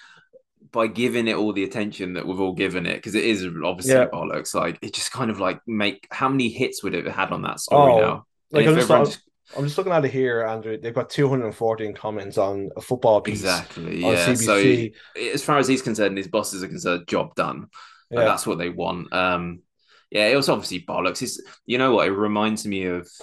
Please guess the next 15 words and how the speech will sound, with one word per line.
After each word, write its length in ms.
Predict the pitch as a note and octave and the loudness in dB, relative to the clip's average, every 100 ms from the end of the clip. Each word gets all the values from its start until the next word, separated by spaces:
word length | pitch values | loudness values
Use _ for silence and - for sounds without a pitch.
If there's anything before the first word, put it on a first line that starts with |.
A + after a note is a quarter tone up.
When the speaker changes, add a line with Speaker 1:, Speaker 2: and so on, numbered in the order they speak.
| - | -12
Speaker 1:
it 100 | G2 | -8
reminds 400 | G2 G2+ G#2 G#2 | -4 0 0 0
me 80 | G#2+ | -2
of 80 | F2 | -4
the 120 | F#2+ | -2
way 160 | F#2+ F2+ | -2 -2
the 80 | F2 | -4
British 420 | - F#3 - - | -6 -6 -6 -6
press 320 | F#2+ F#2+ - | -6 -4 -6
used 220 | G2+ - | -10 -8
to 140 | G2 F#2 | -8 -8
talk 280 | G#2 F#2 | -6 -6
about 240 | F2 F#2 - | -4 -2 -2
Raheem 300 | F#2+ G2 F2+ | -4 -6 -6
Sterling. 580 | - F#2 F#2 G#2 A2+ | -4 -2 0 0 -4